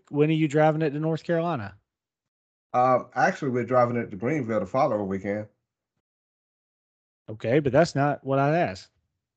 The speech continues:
Speaker 1: When are
Speaker 2: Uh,
Speaker 1: you coming
Speaker 2: can
Speaker 1: up here with it? 'Cause
Speaker 2: c-, can, can
Speaker 1: Listen,
Speaker 2: I, um,
Speaker 1: I think, uh, that's, I think that's the same drivetrain that's in Elizabeth's
Speaker 2: Does she have the
Speaker 1: three.
Speaker 2: turbo?
Speaker 1: Yes.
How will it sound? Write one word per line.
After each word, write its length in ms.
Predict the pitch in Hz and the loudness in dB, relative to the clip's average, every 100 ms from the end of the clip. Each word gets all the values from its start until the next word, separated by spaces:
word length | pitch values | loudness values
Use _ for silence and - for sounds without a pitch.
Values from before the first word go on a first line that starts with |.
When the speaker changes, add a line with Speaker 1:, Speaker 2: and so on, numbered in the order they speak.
| _ _ | _ _
Speaker 1:
When 140 | 135 | 0
are 60 | 127 | 2
Speaker 2:
Uh, 40 | |
Speaker 1:
you 80 | 135 | 2
coming 260 | 127 151 147 | 2 2 4
Speaker 2:
can 60 | 147 | 4
Speaker 1:
up 100 | 143 | 4
here 200 | 247 147 | 4 4
with 180 | 117 | 2
it? 180 | 101 92 _ - | -4 -10 _ 0
'Cause 280 | 131 117 - | 0 0 -6
Speaker 2:
c-, 80 | - - | -18 -4
can, 200 | 143 - - _ _ _ _ _ _ _ _ _ _ _ _ _ _ _ _ | -2 -2 -10 _ _ _ _ _ _ _ _ _ _ _ _ _ _ _ _
can 200 | - 165 | -2 4
Speaker 1:
Listen, 420 | 165 180 208 127 120 | 4 6 4 2 -2
Speaker 2:
I, 280 | 151 147 139 | 0 2 0
um, 200 | 131 127 - _ _ | -4 -12 -20 _ _
Speaker 1:
I 100 | 143 | -2
think, 380 | 160 262 349 - _ _ | 0 0 -2 -6 _ _
uh, 60 | 139 - | -20 -18
that's, 340 | 156 175 202 - | 2 4 4 -2
I 80 | 180 | -6
think 240 | 151 269 269 | -4 -6 2
that's 200 | 180 - | 2 2
the 120 | 151 | -4
same 480 | - 175 175 175 170 - 139 | 0 2 4 2 -2 -6 -6
drivetrain 680 | 139 147 147 127 139 120 120 | 2 6 6 2 -2 -2 -2
that's 180 | 120 123 | -6 -2
in 120 | 135 | 0
Elizabeth's 840 | 120 131 120 117 113 101 - - _ _ _ _ _ _ _ _ _ _ | 2 2 0 -2 -4 -6 -14 -16 _ _ _ _ _ _ _ _ _ _
Speaker 2:
Does 180 | - 139 | 0 4
she 80 | 156 | 8
have 100 | 147 | 8
the 60 | 131 | 8
Speaker 1:
three. 80 | |
Speaker 2:
turbo? 320 | 113 147 190 - _ _ _ _ _ - | 4 2 -2 -8 _ _ _ _ _ -4
Speaker 1:
Yes. 480 | 113 120 - - | 0 0 0 -10